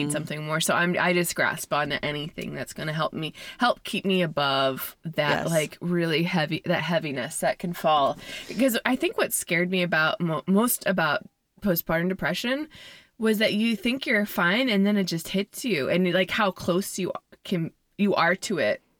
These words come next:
Speaker 1: Yes.
Speaker 2: Even
Speaker 1: Well
Speaker 2: when you're walking around thinking everything's okay,
Speaker 1: Yeah.
Speaker 2: and then you're just like, "Whoa,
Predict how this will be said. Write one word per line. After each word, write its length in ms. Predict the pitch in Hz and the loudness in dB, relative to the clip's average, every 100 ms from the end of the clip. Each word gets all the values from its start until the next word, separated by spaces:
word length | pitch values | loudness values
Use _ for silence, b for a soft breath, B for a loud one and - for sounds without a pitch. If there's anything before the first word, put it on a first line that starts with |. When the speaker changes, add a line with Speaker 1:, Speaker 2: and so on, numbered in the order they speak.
| _ | _
Speaker 1:
Yes. 460 | - 143 - - - - B B | -4 -2 -2 -4 -6 -12 B B
Speaker 2:
Even 140 | 202 208 226 | 2 6 6
Speaker 1:
Well 160 | 208 | 6
Speaker 2:
when 880 | 175 165 160 160 160 160 165 160 160 | 4 2 0 0 -2 -2 -4 -4 -4
you're 180 | - 175 | -2 2
walking 340 | 170 165 185 180 | 2 2 2 2
around 480 | 170 165 160 160 | 4 4 4 2
thinking 240 | 170 156 156 | -2 -4 -2
everything's 460 | 139 135 151 147 | -2 -2 -4 -2
okay, 400 | 143 139 151 147 | -2 0 2 4
Speaker 1:
Yeah. 160 | 156 131 | 4 2
Speaker 2:
and 100 | 151 | 0
then 140 | 139 | -2
you're 80 | 135 | -4
just 160 | 127 - | -6 -4
like, 140 | - - | -4 -6
"Whoa, 880 | - 180 165 170 147 131 120 139 | -10 -2 2 6 6 4 2 -2